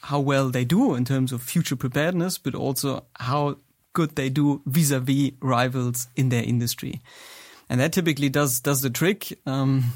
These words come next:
the first one is, is typically, "Yeah, well, we're not future prepared, but maybe I'm one of these eighty percent, and, and then the others are also not so good." But when I'm seeing that in my industry,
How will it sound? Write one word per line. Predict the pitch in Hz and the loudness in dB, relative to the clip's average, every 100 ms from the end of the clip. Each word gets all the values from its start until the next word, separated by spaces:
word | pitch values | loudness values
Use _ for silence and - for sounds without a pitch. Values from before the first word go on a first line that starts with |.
| - | -6
the | 131 | -2
first | 160 180 165 | 0 0 2
one | 160 165 156 131 | 2 4 2 2
is, | 139 - - _ 165 175 | 2 2 2 _ -8 -4
is | - | 0
typically, | 147 143 135 135 | 0 0 -2 -2
"Yeah, | 135 190 170 | 0 0 2
well, | 156 156 | 2 0
we're | 147 | 0
not | 143 | -2
future | - 151 143 | -2 -4 -4
prepared, | 143 123 147 147 135 | -4 -2 2 2 0
but | 123 | -2
maybe | 123 123 127 127 131 127 | 0 -2 0 0 0 -2
I'm | 123 127 123 | 0 -2 0
one | 131 127 | 0 -2
of | 117 | -2
these | 127 120 120 - - - - | -4 -4 -4 -8 -18 -18 -4
eighty | 131 135 123 | -2 -2 -2
percent, | 123 - 151 139 131 | -4 -2 0 0 0
and, | 135 127 | -2 -2
and | 123 123 | -2 -2
then | 123 127 127 123 - _ _ | -2 0 0 -2 -8 _ _
the | 135 | -4
others | 123 127 123 | -2 -2 -2
are | 123 | -2
also | 190 175 | -2 0
not | 135 123 | -2 -2
so | 135 | -4
good." | 131 143 156 | -2 -4 -4
But | 135 | -2
when | 139 151 | 0 2
I'm | 135 | 2
seeing | 123 151 156 147 | 0 2 2 2
that | 127 | 0
in | 123 127 | 0 0
my | 156 202 | 0 2
industry, | 185 147 - 123 | 2 0 -2 -4